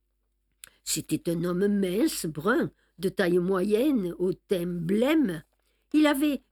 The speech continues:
une petite barbe taillée en pointe. Il s'était installé si discrètement à ma table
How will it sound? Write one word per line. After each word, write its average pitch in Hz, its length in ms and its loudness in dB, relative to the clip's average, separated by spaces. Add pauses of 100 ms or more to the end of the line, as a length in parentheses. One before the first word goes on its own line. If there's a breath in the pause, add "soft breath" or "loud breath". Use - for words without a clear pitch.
une 302 180 4
petite 302 460 -2
barbe 175 500 -2
taillée 190 320 0
en 196 140 -2
pointe. 180 480 -4 (420)
Il 302 100 4
s'était 269 400 0
installé 208 440 0
si - 200 -8
discrètement 240 1200 -2 (260)
à 202 100 0
ma 170 220 -2
table 233 480 -2